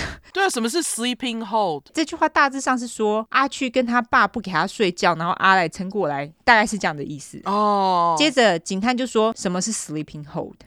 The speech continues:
Speaker 2: 对。
Speaker 1: 但是阿来只说：“哦，我不知道。”他继续说：“我不知道。”接着警探跟阿来说：“好，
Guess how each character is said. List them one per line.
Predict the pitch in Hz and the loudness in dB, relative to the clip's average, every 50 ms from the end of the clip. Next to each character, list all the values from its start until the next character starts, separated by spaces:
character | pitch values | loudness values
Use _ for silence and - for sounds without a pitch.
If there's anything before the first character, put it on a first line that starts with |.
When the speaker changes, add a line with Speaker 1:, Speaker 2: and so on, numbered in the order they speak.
| _ _ | _ _
Speaker 2:
对。 | - 190 170 151 135 131 156 _ | -6 -4 -4 -4 -6 -12 -4 _
Speaker 1:
但 | 269 262 254 | 0 0 0
是 | - - | 0 2
阿 | 208 226 | 4 4
来 | 220 208 202 | 4 4 2
只 | 175 165 | -2 -6
说 | - - 220 - - | -4 -4 -4 2 4
：“哦， | 262 269 269 | 6 6 6
我 | 240 | 6
不 | 190 233 285 | 4 0 -6
知 | - - 277 - | -8 -10 -4 2
道。” | - 302 254 226 285 | 2 4 4 4 4
他 | 294 277 | 2 0
继 | 262 262 262 | 0 -2 -6
续 | 247 | 0
说 | - 247 208 | 2 2 2
：“我 | - | 2
不 | 196 | -2
知 | - - 175 | -10 -12 -2
道。” | 156 180 160 - - _ | 0 0 0 0 -2 _
接 | - - 294 302 | 0 0 0 2
着 | - 254 | 2 -2
警 | 214 - 175 160 | -4 -4 -8 -8
探 | 160 202 220 208 | -6 -6 -6 -4
跟 | 196 208 | -4 -2
阿 | - 190 202 | 0 0 2
来 | 196 170 165 | 2 2 0
说 | 170 - 185 175 185 | 0 -2 -2 -2 -2
：“好， | 180 - - 175 143 - 147 | -2 0 0 0 0 0 -2